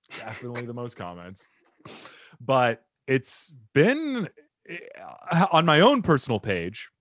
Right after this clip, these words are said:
I, I've seen growth there and tr-, just been trying to do keyword research to see and, and look at other videos to see, okay, what has a lot of views that I could get on the related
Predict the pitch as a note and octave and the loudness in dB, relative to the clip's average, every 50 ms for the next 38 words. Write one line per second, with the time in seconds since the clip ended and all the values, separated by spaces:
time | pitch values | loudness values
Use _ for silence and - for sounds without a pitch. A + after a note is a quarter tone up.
0 | _ _ _ _ _ _ _ _ _ _ _ _ - C#3+ C3+ B2+ A#2+ A#2+ A#2 A2+ | _ _ _ _ _ _ _ _ _ _ _ _ -2 0 2 2 2 2 0 -2
1 | A#2 - A#2 A#2+ A#2+ A#2+ G#2 - - C3 B2+ A#2+ G#2 A#2+ A#2+ A#2 A2+ - A#2+ A2+ | -2 0 0 0 0 0 -2 -4 -4 -4 -4 -2 0 2 2 2 2 2 2 2
2 | A2+ A2 A2 G#2 - - - - - - - - A#2 G#2 - A#2 G#2+ G2+ G2 F2 | 4 2 0 -2 -6 -8 -6 -6 -6 -6 -8 -8 -10 -6 -4 -2 -2 -2 -4 -6
3 | G2 E2+ - - G#2+ G2 F#2+ E2+ F#2+ G#2+ G#2 - - G2+ F#2+ - - - G2 - | -8 -8 -6 -4 -4 -4 -4 -2 -2 -4 -2 -2 -4 -4 -6 -6 -8 -12 -14 -12
4 | - - F#2+ F#2 F#2 F#2 F2+ F2+ F#2 F2 F#2 - G2+ G2+ G2 G#2+ G#2 - G2 F#2 | -8 -6 -4 -4 -2 -2 -4 -4 -6 -10 -12 -10 -10 -6 -4 -4 -4 -4 -2 -2
5 | F#2 F#2 F#2 F2 G#2 A#2+ A#2+ A2 G#2+ G#2+ G2+ G2+ F#2+ - - F#2+ - - F#2+ F2 | -2 -2 -2 -2 -2 0 2 2 4 4 2 2 0 -4 -10 -16 -14 -10 -10 -10
6 | F2 - G#2 F#2 F2+ F2+ F2+ G2+ A2+ A2+ A2 - _ _ _ _ _ _ - G#2+ | -8 -8 -8 -8 -8 -8 -6 -2 -2 -2 -2 -4 _ _ _ _ _ _ -14 -12
7 | G2 G#2+ G2 F#2+ F2+ F#2+ F2+ G#2 G#2 G#2+ G#2 G#2 G#2 G#2 F#2+ F2+ G2 F2+ F2+ F#2 | -8 -6 -6 -6 -6 -6 -6 -6 -4 -2 -2 -2 -4 -6 -6 -8 -8 -6 -6 -6
8 | F2 - F#2 E2+ E2 G2 F#2+ F#2+ - _ - F2+ F2 F2 E2+ E2+ E2+ E2+ E2+ F2+ | -6 -8 -10 -10 -8 -8 -8 -8 -8 _ -12 -10 -10 -10 -10 -10 -10 -8 -6 -6
9 | F#2+ F#2 F#2 F#2 F#2 F2+ F#2+ | -4 -4 -4 -4 -4 -6 -8